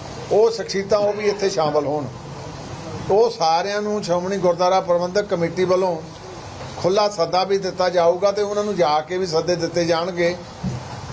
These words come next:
ਇਹ ਅੱਜ ਦੀ ਮੀਟਿੰਗ ਦੇ ਵਿੱਚ ਇੱਥੇ ਬੈਠ ਕੇ ਫੈਸਲਾ ਹੋਇਆ। ਉਹ ਤੋਂ ਇਲਾਵਾ ਦੇਸ਼ ਦੇ ਪ੍ਰਧਾਨ ਮੰਤਰੀ, ਦੇਸ਼ ਦੇ ਰਾਸ਼ਟਰਪਤੀ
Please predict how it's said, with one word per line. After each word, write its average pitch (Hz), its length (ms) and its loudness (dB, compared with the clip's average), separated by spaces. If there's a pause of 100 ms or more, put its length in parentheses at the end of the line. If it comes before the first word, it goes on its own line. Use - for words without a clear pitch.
ਇਹ 196 260 4
ਅੱਜ 175 140 -4
ਦੀ 196 140 -2
ਮੀਟਿੰਗ 180 340 0
ਦੇ 180 100 2
ਵਿੱਚ 170 200 -2
ਇੱਥੇ 180 200 0
ਬੈਠ 151 260 4
ਕੇ 156 120 -2
ਫੈਸਲਾ 139 380 0
ਹੋਇਆ। 123 240 2 (920)
ਉਹ 208 180 6
ਤੋਂ 233 180 0
ਇਲਾਵਾ 214 360 4
ਦੇਸ਼ 185 280 0
ਦੇ 208 140 2
ਪ੍ਰਧਾਨ 185 440 -2
ਮੰਤਰੀ, 190 600 0 (880)
ਦੇਸ਼ 170 260 2
ਦੇ 202 140 2
ਰਾਸ਼ਟਰਪਤੀ 190 840 0